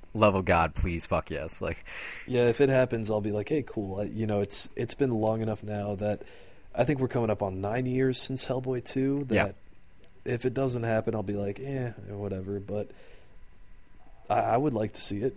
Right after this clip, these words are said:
Speaker 2: honestly.
Speaker 1: Yeah, I really wanna see it. More so
Speaker 2: Yeah.
Speaker 1: than Pacific Rim two, or
Speaker 2: Yeah.
Speaker 1: just about anything else out there. Godzilla two, which got Director's Day, and that's not even a news item 'cause who the fuck cares? It's Godzilla.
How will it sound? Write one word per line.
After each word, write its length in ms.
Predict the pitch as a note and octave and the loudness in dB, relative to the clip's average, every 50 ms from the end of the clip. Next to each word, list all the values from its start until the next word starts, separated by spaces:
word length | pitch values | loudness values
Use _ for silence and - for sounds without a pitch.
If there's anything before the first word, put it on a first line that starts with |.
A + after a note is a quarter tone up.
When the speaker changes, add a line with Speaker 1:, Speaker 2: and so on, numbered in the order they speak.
| - | -6
Speaker 2:
honestly. 400 | - G#2 G2+ G2 - - G#2+ B2 C3 - | -8 -6 -4 -4 -4 -6 -6 -8 -10 -6
Speaker 1:
Yeah, 160 | - A2+ F#2+ - - - - | -4 -2 -2 -4 -6 -8 -4
I 80 | F#2 F#2 | -2 0
really 280 | F2+ F#2 F#2 F2+ F2+ | 0 2 0 0 0
wanna 200 | F2+ E2+ D#2+ D#2+ | 0 0 -2 -2
see 140 | D#2 - - | -4 -6 -8
it. 100 | G1+ - - - - - - | -10 -12 -14 -16 -16 -10 -4
More 220 | G#2 G2 G2+ G#2+ | 0 4 4 4
so 180 | - - A#2 A2 | 6 8 8 8
Speaker 2:
Yeah. 40 | A2 | 8
Speaker 1:
than 120 | G#2+ G2 | 6 4
Pacific 360 | - G#2+ - - G#2 G#2+ G2 | 2 0 -2 -2 -2 -4 -2
Rim 180 | A2 G#2 G2+ G2+ | -2 -2 0 -2
two, 280 | - - D#3 D#3+ D#3+ D#3 - - - - - - - - - - | 0 2 2 2 2 2 -2 -10 -16 -16 -16 -18 -18 -18 -16 -8
or 440 | - G#2 F#2+ F#2 F#2 F2+ F2+ F2+ F2+ G#2 | -2 2 4 4 4 4 4 2 2 2
Speaker 2:
Yeah. 240 | A2 G#2 F#2+ F#2 F2 - - - A#2 G#2+ | 4 2 2 2 -2 -6 -12 -14 -8 0
Speaker 1:
just 180 | - C3+ B2 - | 0 2 4 8
about 260 | C3+ A#2+ A#2 A2+ - - | 8 10 10 8 8 4
anything 320 | B2 A#2+ A#2 - A#2+ A2 | 4 4 4 2 2 2
else 260 | G#2 G#2 G#2 G#2 - | 4 4 4 4 4
out 160 | G#2+ G2+ G2+ | 4 4 4
there. 120 | - G#2+ G2 | 4 2 2
Godzilla 440 | F2 F#2 F2+ E2+ G2+ A2 A2+ A#2 G#2 | 4 4 4 4 4 4 4 4 2
two, 160 | - - A#2+ | 2 2 2
which 140 | G#2+ G2+ - | 2 2 2
got 140 | A2 G2+ F2 | 0 0 2
Director's 380 | F#2 F#2+ F#2 - - G#2+ G2 | 2 0 -2 -2 -4 -6 -2
Day, 180 | - A2+ G#2 G2+ | 0 2 2 4
and 180 | G2 F#2+ F#2+ - | 2 2 0 2
that's 180 | F#2+ F#2 - | 2 2 2
not 100 | A2+ G2+ F#2+ | 2 0 0
even 160 | F2 F2 E2 | 0 0 -2
a 40 | D#2+ | -2
news 240 | D#2 E2 F2 E2+ | -2 -2 -2 0
item 220 | F#2+ F2+ F2 E2+ E2 | 2 2 2 2 2
'cause 160 | D#2+ F2 D#2 | -2 -4 -4
who 80 | F2+ F2+ | -4 -4
the 60 | E2+ | -2
fuck 200 | - F2+ E2 - | -2 -4 -4 -2
cares? 300 | - E2 D#2+ D#2+ D#2 D#2 | -4 -4 -4 -4 -4 -6
It's 100 | E2+ - - | -8 -8 -6
Godzilla. 380 | D#2+ D#2 D#2 E2 D#2 D#2 D2+ | -6 -6 -4 -4 -4 -6 -6